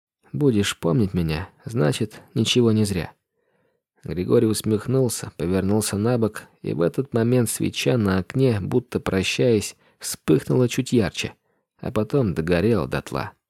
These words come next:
Он не видел этого, но в комнате на секунду стало светлее, как будто жизнь дала ему ещё один день.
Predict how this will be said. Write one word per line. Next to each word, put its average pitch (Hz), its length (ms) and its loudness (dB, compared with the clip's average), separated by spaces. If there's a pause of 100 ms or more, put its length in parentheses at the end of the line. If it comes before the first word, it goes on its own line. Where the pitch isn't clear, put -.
(380)
Он 151 220 0
не 147 160 4
видел 143 300 4
этого, 65 520 -4
но 92 160 0
в - 80 -12
комнате 107 460 0
на 87 120 0
секунду 104 560 -2
стало 110 380 0
светлее, 110 680 0 (200)
как - 200 -10
будто 85 400 -2
жизнь 95 400 2 (140)
дала 98 360 0
ему 90 200 2
ещё 90 380 2
один 85 300 2
день. 80 260 -2